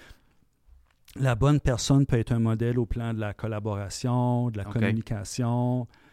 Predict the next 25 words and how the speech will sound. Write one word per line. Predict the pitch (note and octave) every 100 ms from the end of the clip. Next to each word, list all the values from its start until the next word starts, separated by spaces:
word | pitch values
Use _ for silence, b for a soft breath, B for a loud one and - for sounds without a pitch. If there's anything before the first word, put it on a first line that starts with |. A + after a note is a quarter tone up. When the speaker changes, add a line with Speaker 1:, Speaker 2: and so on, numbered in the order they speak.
| b b b A2
Speaker 1:
de |
la | G#2+ G2+ G2
pensée | A2 G#2 A#2+
critique, | - A2+ - C3+ C3+ - - -
Speaker 2:
Mhm. | F#2 F2+ A2 _ b b b _
Speaker 1:
euh, | G#2 G#2
de | G#2+
la |
citoyenneté. | G#2 - C3+ B2 A#2+ A2+ B2 B2 C3+ C3+ _
Speaker 2:
Mhm. | G2 F#2 G2 A2
Speaker 1:
Là, | G#2+
je |
vais | A2
en | A2
oublier | G#2 G#2+ A2+
certainement, | A2+ - A2+ G#2 A2
là. | C3+ C#3 - B B B
Speaker 2:
Mais | G2+
les | G2+
six | G2+ A2+
C, | - - C#3+
mettons, | C3 C#3 D3
on | A2
Speaker 1:
Ouais. | D3+
Speaker 2:
veut, | A2+